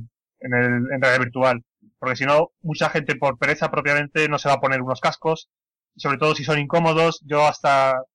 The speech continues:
hasta ahora siempre he tenido problemas en ponerme unos cascos con el D K dos o con el D K uno por tema de incomodidad. Llega un punto donde es molesto tener eso en la cabeza.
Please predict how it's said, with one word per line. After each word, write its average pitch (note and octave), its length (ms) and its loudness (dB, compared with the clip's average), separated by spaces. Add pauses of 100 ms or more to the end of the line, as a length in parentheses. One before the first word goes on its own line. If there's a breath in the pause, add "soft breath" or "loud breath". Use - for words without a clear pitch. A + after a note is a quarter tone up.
(160)
hasta - 160 -4
ahora D3+ 160 4
siempre D#3 200 -2
he - 20 0
tenido D3 180 0
problemas C#3 520 0
en B2+ 480 -8 (280)
ponerme C#3 240 0
unos C#3+ 140 0
cascos D3 300 -2
con C#3+ 160 0
el C3 380 -4
D C#3 100 -2
K C3+ 140 2
dos D3+ 280 4
o D3 60 -4
con C3+ 200 -4
el C3 300 -6
D C3+ 100 -4
K C3+ 120 2
uno D3 320 0 (320)
por B2 140 -4
tema C3+ 160 0
de C#3+ 60 2
incomodidad. C3 580 0
Llega B2 140 0
un A#2+ 80 -4
punto C3 220 -4
donde B2 440 -2
es A#2 140 -12
molesto B2 540 -2
tener B2 300 -4
eso B2 260 -4
en A#2+ 60 -8
la A#2+ 80 -4
cabeza. B2+ 320 -2